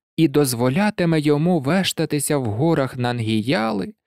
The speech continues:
то більше його не побачить, та ще й дістане кару, якої до віку не забуде. «Проте цього разу вони мене ще відпускають», сказали на останці вояки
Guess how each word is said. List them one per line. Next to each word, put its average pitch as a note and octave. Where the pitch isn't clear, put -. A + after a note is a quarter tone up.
то C#3+
більше G#3
його E3+
не G#3+
побачить, C3
та F#3+
ще G#3
й E3+
дістане D3
кару, G#3+
якої A3
до G#3+
віку B3+
не B3
забуде. G#3
«Проте G#2+
цього G2+
разу A#3
вони C3+
мене G#3+
ще D#3
відпускають», C#3
сказали G2
на G2
останці F#2+
вояки G2+